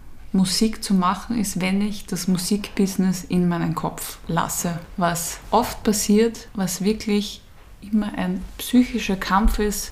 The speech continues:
zum Beispiel Spotify. Du arbeitest mit einem Label zusammen, die wollen natürlich, dass du in die Listen reinkommst. Wie wir wissen, die Listen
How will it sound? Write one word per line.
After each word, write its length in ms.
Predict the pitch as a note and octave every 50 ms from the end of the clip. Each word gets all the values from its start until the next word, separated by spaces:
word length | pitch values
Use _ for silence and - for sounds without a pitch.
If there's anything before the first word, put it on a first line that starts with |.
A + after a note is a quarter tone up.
| - -
zum 200 | - G#3 G3 F#3
Beispiel 720 | F3 F#3 G3+ G3 - - - G3 F#3+ F#3 F#3 F#3 F3+ F3+ - - - - - - - - - -
Spotify. 760 | - - - - - C3+ - - - D3+ - - - - - - - - - - - - - - -
Du 120 | - F3+
arbeitest 600 | - F#3 G#3 G3+ G#3+ G#3 G3+ G3+ - G3 F#3+ - -
mit 120 | F#3 F#3
einem 200 | - F#3 F3+ F3+
Label 320 | E3+ F#3 G#3+ A3+ A#3 A3
zusammen, 800 | A3 - G#3 G3 - G3+ F#3 F#3 F#3 F#3+ F#3+ F#3+ F#3 F3+ F#3+ F#3 - - - - - - - -
die 160 | F3 F3 E3
wollen 220 | E3+ F3+ F3+ F3+
natürlich, 460 | F#3 F3+ - - F3 E3+ F3 E3+ -
dass 200 | - F3 E3 -
du 120 | - - F#3
in 200 | - F#3 F3 E3+
die 100 | E3+ F3+
Listen 400 | E3+ G3 A3 A3 - - - F#3+
reinkommst. 580 | E3+ F3 E3+ E3+ E3 - F3+ F3 E3 - - - - - - - - - -
Wie 220 | E3 F3 F3+ F3
wir 180 | F#3 F#3 F3+ E3+
wissen, 420 | F3+ G3 - - - F#3+ G3 G3
die 100 | F#3+ F#3+
Listen 760 | F#3+ F#3+ G3+ G3+ G3+ - - F#3+ F#3+ G3 G3 G3 F#3+ -